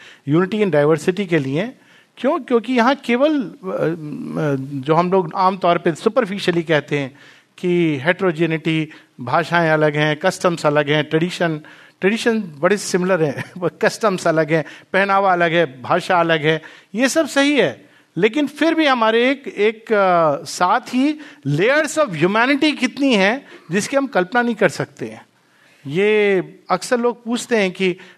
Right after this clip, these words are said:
भारतवर्ष में इतना ये समस्या क्यों है, वो समस्या क्यों है, ऐसे लोग क्यों हैं, वैसे लोग क्यों हैं। तो मैं कहता हूँ, "हाँ, क्योंकि भारतवर्ष ने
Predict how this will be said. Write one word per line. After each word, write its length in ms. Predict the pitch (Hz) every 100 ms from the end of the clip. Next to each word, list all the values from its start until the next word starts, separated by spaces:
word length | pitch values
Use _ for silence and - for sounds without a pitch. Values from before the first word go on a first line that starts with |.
| -
भारतवर्ष 600 | 131 196 208 196 185 -
में 80 | 190
इतना 580 | 180 180 175 160 143 131 _ _ _ _ _ _ _ _ _ _ -
ये 160 | 139 151
समस्या 420 | - 139 - 143
क्यों 220 | - 139
है, 80 | 135
वो 180 | 127 143
समस्या 440 | 143 135 127 135
क्यों 200 | 123 143
है, 60 | 143
ऐसे 160 | 147
लोग 240 | 170 156 151
क्यों 160 | 139
हैं, 80 | 143
वैसे 280 | 123 139 156
लोग 220 | 143 139
क्यों 160 | 143 135
हैं। 140 | 143 - - -
तो 60 | 147
मैं 140 | 165
कहता 140 | 190 220
हूँ, 60 |
"हाँ, 220 | 180 262 220
क्योंकि 280 | 196 190
भारतवर्ष 600 | 202 135 165 190 175 147 160
ने 200 | 247